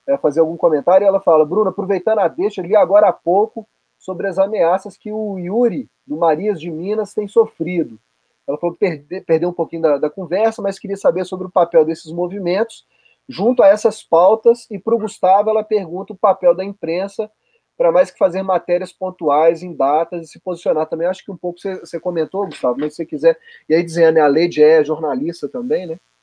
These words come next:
É, e dá os parabéns pra ela aqui, que ela passou no mestrado em História lá na Federal de São João. Então, parabéns, Leide, aí.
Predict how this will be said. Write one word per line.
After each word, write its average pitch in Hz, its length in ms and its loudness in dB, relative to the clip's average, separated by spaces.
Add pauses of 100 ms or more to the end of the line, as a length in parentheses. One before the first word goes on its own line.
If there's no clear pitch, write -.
(420)
É, 123 540 0
e 151 60 -2
dá 185 140 4
os 208 100 0
parabéns 175 460 2
pra 160 140 6
ela 156 100 4
aqui, 156 120 -8
que 190 60 2
ela 190 120 4
passou 180 300 0
no 170 60 -10
mestrado 156 520 0
em 139 60 -10
História 151 420 0
lá 143 120 -2
na 139 100 -8
Federal 139 300 -4
de 135 80 -10
São 131 180 -8
João. 147 240 -4
Então, 160 200 -6
parabéns, 180 580 -2
Leide, 170 380 -6
aí. 175 240 -10